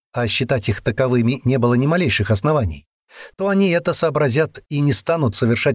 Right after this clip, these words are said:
подобные ошибки. Вероятнее всего, они попытаются уйти на своих двоих, пользуясь тем, что в данной местности они ориентируются куда лучше преследователей. А по дороге наверняка попытаются вызвать помощь из внутреннего обода.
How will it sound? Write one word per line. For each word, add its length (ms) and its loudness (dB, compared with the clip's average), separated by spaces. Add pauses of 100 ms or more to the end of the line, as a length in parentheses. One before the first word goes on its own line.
подобные 400 2
ошибки. 500 -4 (640)
Вероятнее 560 0
всего, 460 0 (340)
они 220 0
попытаются 600 -2
уйти 240 0
на 120 2
своих 340 0
двоих, 460 -2
пользуясь 440 0
тем, 240 2
что 240 -2
в 80 0
данной 320 0
местности 640 0 (320)
они 260 0
ориентируются 760 2
куда 220 0
лучше 320 0
преследователей. 760 -2 (520)
А 120 0
по 100 -2
дороге 400 2
наверняка 580 2
попытаются 640 0
вызвать 380 0
помощь 420 0
из 180 0
внутреннего 640 2
обода. 460 0